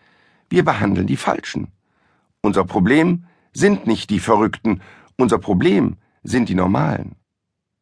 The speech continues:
Um diese kühne Behauptung zu belegen, reicht es aber nicht, sich mit den Merkwürdigkeiten der Normalen zu befassen, man muss die Verrückten kennenlernen. Das ist freilich für den Normalbürger nicht so leicht möglich.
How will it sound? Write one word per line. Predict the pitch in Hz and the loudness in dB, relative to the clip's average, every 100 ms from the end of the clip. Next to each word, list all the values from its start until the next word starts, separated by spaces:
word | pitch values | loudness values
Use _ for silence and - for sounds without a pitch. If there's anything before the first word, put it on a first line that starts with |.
| _ _ _ _ _ _ _ - - - - - _ _ | _ _ _ _ _ _ _ -20 -20 -20 -20 -20 _ _
Um | - 156 | -2 0
diese | 190 220 233 | 2 0 -2
kühne | - 190 202 185 | 0 2 4 2
Behauptung | 185 127 120 - 156 | 2 2 2 0 -2
zu | 165 165 | 0 -2
belegen, | 156 117 120 151 160 - - _ - | 0 2 2 0 -2 -6 -20 _ -4
reicht | 107 123 123 - | 2 4 2 -2
es | 139 147 | -4 -2
aber | 156 151 | 0 2
nicht, | 165 175 - _ - | 2 0 -6 _ -20
sich | _ 131 135 | _ -4 -2
mit | 135 | 0
den | 131 | 2
Merkwürdigkeiten | 120 120 113 110 127 139 - 139 139 131 | 4 4 0 -2 -2 -2 0 -2 0 2
der | 127 | 2
Normalen | 127 139 175 170 123 | 4 4 4 4 2
zu | 104 113 | 0 -2
befassen, | 110 131 135 139 123 - - _ | -2 0 0 0 -4 -8 -20 _
man | 170 147 | 2 4
muss | 117 104 | 4 2
die | - | -2
Verrückten | 135 160 165 214 - 131 | 0 2 2 0 -2 -2
kennenlernen. | - 110 98 90 95 95 - _ _ _ _ _ _ _ _ _ _ - | 0 0 2 0 0 -4 -10 _ _ _ _ _ _ _ _ _ _ -4
Das | 156 175 | -2 0
ist | 175 | -4
freilich | - 120 127 165 147 | -2 2 4 2 -2
für | - | -2
den | 127 | 0
Normalbürger | 117 113 131 165 170 113 110 117 | 4 4 4 2 2 2 2 2
nicht | 127 107 - - | 0 0 -4 -2
so | |
leicht | 127 143 139 - | 0 0 -2 0
möglich. | 160 190 - 113 - | 0 0 -2 -6 -8